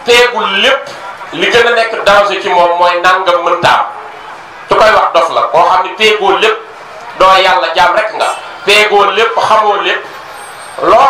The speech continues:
xam ne dalaa sut, neel dama caa àggul. Loolu mooy maam te, waaye mënta nekk, dof rek a koy wax. Soo déggee Serigne Touba radiyallahu anhu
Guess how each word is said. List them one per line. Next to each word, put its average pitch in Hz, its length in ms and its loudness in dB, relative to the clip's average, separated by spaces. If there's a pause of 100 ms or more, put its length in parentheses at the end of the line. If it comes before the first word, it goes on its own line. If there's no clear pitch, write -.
xam 233 200 0
ne - 80 -12
dalaa 202 280 2
sut, 277 280 -4 (440)
neel 202 380 2
dama 190 240 2
caa 185 200 2
àggul. 175 380 0 (400)
Loolu 170 240 4
mooy 165 240 2
maam - 280 2
te, 156 80 -2
waaye 160 300 2
mënta - 380 0
nekk, - 300 -2
dof 175 160 2
rek 151 140 0
a 147 40 0
koy 127 120 0
wax. - 140 -2 (1200)
Soo 233 220 2
déggee 240 360 0
Serigne 214 280 -2
Touba 175 320 2
radiyallahu 170 540 0
anhu 170 280 -4